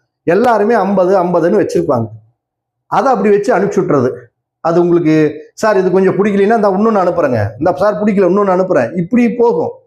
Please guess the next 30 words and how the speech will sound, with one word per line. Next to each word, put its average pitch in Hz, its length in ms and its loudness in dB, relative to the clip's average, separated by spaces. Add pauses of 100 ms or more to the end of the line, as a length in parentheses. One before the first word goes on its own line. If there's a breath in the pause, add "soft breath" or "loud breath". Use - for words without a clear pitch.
(640)
இது 180 600 2 (720)
நிறைய 165 640 0
என் 131 360 0
அனுபவத்துல 170 680 0 (120)
பார்த்துருக்கிறேன். 139 720 0 (200)
என்கிட்ட 123 560 0
வந்த 127 340 0
வாடிக்கையாளரே 160 1040 0
ஒரு 135 140 -2
வீட்டுக்கு 160 300 0
நான் 135 180 -2
போய், 160 220 2
"இங்க 127 240 0
பாரும்மா, 139 180 -2
இப்படித்தான் 135 500 -4
பார்க்கணும்னு" 147 440 -4
சொல்லி 139 220 -4
முடிச்சிருந்தேன். 123 600 -4 (920)
அவங்க 247 420 0
ஒரு 208 260 0
பிளானை 190 240 0
எடுத்து, 170 280 0
இப்படி 160 180 -2
நான் 139 120 0
ஏற்கனவே 160 480 2
ஒருத்தர்கிட்ட 160 320 -2
காமிச்சேன். 135 480 -2 (180)
நம்ம 127 180 0
யாரையும் 165 340 0
குறை 131 180 0